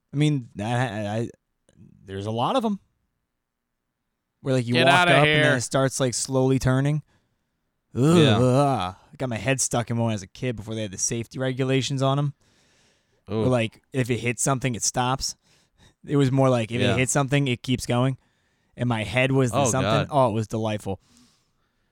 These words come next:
Speaker 2: That thing's like a fucking sideways guillotine like that.
Speaker 1: Yeah, it really was. And, uh,
Speaker 2: The French must have invented it.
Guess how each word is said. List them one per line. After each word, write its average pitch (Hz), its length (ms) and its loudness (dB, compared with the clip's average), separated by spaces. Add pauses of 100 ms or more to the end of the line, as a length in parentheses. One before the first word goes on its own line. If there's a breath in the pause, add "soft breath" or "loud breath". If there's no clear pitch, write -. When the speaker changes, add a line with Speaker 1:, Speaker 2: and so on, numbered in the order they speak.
(580 soft breath)
Speaker 2:
That 175 240 -4
thing's 120 260 -2
like 110 200 -2
a 95 240 0
fucking 104 520 -6
sideways 139 640 -2
guillotine 123 640 -4
like 92 180 -12
that. 165 360 -2 (360)
Speaker 1:
Yeah, 359 500 2 (100)
it 214 140 -2
really 269 360 0
was. 330 540 -6 (240)
And, 139 300 -2
uh, 135 440 2
Speaker 2:
The 139 60 2
French 139 260 2
must 107 220 -4
have 98 100 -8
invented 92 460 -8
it. 92 120 -8